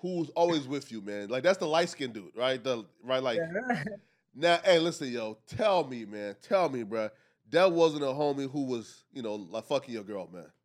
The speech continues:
Speaker 2: No, no, no, no, no, no, no way, no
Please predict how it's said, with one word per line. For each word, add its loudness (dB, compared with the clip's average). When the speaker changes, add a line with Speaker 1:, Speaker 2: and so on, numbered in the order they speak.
Speaker 2:
No, 2
no, 4
no, 2
no, 2
no, 8
no, 4
no 8
way, 4
no 8